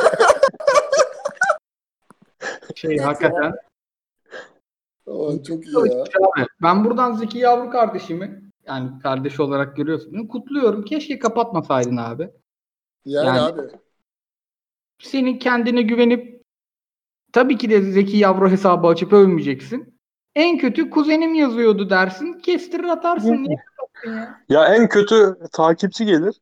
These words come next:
Speaker 3: Sonra Kıyıcı Hoca'ya verirsin. Kıyıcı Hoca okutur hesabı ya.
Speaker 2: <laughs>
Speaker 3: Biraz ileri
Speaker 2: Aynen,
Speaker 3: gidişin.
Speaker 2: aynen.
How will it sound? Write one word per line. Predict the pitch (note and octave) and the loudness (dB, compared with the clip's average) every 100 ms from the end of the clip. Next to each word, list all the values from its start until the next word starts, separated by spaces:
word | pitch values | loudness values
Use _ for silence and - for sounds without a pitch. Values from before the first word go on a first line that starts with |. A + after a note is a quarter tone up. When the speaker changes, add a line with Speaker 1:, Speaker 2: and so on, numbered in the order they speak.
| _ | _
Speaker 3:
Sonra | _ - F#3 | _ -6 -6
Kıyıcı | F#3+ F3 F3+ F#3+ | -6 -2 0 2
Hoca'ya | G3+ G3 G3 G#3 | 4 4 4 6
verirsin. | F#3+ C#3+ C3+ G#3 | 6 2 -2 -6
Kıyıcı | - G3 F#3 | -6 -6 2
Hoca | G3+ E3+ G3 G3+ F#3+ | 2 4 2 0 -2
okutur | - - G#3+ A#3 | -4 -2 -2 2
hesabı | G3+ - C#3+ B2+ B2 | 2 2 2 2 4
ya. | B2+ D#3 | 4 2
Speaker 2:
<laughs> | - - - E4+ F#4+ G#4 F#4+ G4+ A#4 B4+ E3+ D3+ | -2 -2 0 2 2 0 -2 -6 -6 -6 -8 -8
Speaker 3:
Biraz | D#3+ G3+ F#3 | 0 0 0
ileri | F3+ F3 F3+ F#3+ | -6 0 2 4
Speaker 2:
Aynen, | F#3+ | 2
Speaker 3:
gidişin. | A3+ B3 A3+ | -2 -4 -6
Speaker 2:
aynen. | - | -8